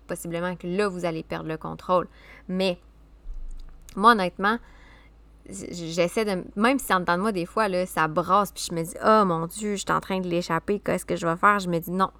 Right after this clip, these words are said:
tu sais, je garde ma, ma con-, ma contenance et je, je réussis toujours à, à m'en sortir puis à le réchapper. »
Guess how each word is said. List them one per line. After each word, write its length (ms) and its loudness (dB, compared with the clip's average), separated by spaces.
tu 120 -2
sais, 20 -
je 100 -8
garde 260 4
ma, 220 2
ma 200 -4
con-, 400 -2
ma 160 0
contenance 800 2
et 260 -2
je, 200 -8
je 140 -2
réussis 320 -6
toujours 340 -2
à, 140 -4
à 140 0
m'en 140 -4
sortir 380 -4
puis 120 -6
à 60 -2
le 80 -6
réchapper. » 520 -4